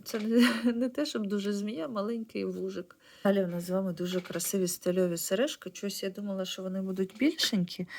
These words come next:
але вони реально дуже красиві. Тут золоті є накладочки на одній і на другій.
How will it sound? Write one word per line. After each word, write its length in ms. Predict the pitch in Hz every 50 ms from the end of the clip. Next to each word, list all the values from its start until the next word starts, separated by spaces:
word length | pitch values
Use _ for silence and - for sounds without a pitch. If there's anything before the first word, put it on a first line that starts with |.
| - - - - -
але 220 | - - 185 196 202
вони 300 | 208 240 247 269 311 320
реально 460 | 277 214 196 196 226 240 240 220 202
дуже 320 | 180 185 196 202 202 202
красиві. 680 | 196 - - 202 202 196 - - 220 202 180 160 156 - _ _
Тут 280 | - 226 226 220 - - - _
золоті 760 | - 190 190 196 202 202 208 202 208 - 233 220 202 196 - - _ -
є 400 | - 202 185 190 190 180 180 - - -
накладочки 1000 | - 208 220 220 - 220 202 180 170 175 185 190 - - - - 233 240 247 240 - - - - - - _ _
на 160 | - 190 185
одній 460 | 185 185 180 185 208 240 262 269 262 -
і 140 | - 190 190
на 280 | 185 190 196 190 190
другій. 500 | 185 180 185 180 175 165 156 165 - -